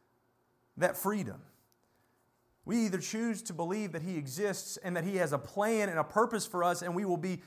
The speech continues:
in subjection to that, or we will be in rebellion to that. Those are really our two choices. If we are going to believe that He exists, it prompts us to step a step further down this path.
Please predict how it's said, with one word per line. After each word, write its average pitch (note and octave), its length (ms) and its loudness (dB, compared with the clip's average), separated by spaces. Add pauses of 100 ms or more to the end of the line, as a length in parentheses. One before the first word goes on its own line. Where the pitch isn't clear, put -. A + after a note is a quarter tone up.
in F3+ 120 -2
subjection F3+ 580 2
to G#3 120 -4
that, G#3+ 220 8
or F3+ 100 4
we G#3 140 4
will F#3+ 80 6
be F#3 120 0
in E3 100 0
rebellion D#3 500 4
to A#2+ 140 -6
that. F#2+ 260 -6 (540)
Those A#3 240 10
are G#3 100 8
really G#3 300 6
our E3+ 120 6
two G3+ 200 -4
choices. A3+ 440 2
If E3 120 -2
we A#3 80 2
are G#3 60 2
going G3+ 220 4
to F#3 80 -2
believe F#3 340 2
that F3+ 100 -2
He F#3+ 120 -2
exists, G3+ 440 0 (180)
it - 220 10
prompts A#3+ 420 8
us G#3 140 4
to G3 120 -4
step A3 400 6
a F#3 120 4
step G#3 320 0
further G3+ 640 4 (680)
down F#3+ 220 6
this F#3+ 180 2
path. - 460 0